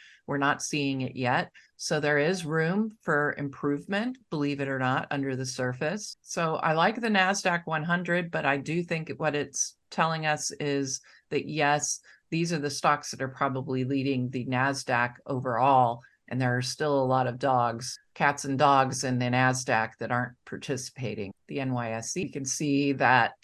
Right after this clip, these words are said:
participation is pretty similar to what we are seeing in the nasdaq and the others, honestly, um, holding overbought conditions, Silver Cross rising. In this case, it's a little bit more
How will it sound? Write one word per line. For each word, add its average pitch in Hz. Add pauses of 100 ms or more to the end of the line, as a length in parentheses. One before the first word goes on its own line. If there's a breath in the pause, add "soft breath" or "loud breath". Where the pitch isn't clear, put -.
(140)
participation 143
is 131
pretty 135
similar 160
to 175
what 135
we 127 (400 loud breath)
are 123
seeing 139
in 127
the 123
nasdaq 165 (440)
and 135
the 127
others, 156
honestly, 175 (260 loud breath)
um, 127 (120)
holding 151
overbought 143
conditions, 165 (200 soft breath)
Silver 147
Cross 139
rising. 143 (320)
In 156
this 220
case, 294
it's 180
a 170
little 202
bit 185
more 165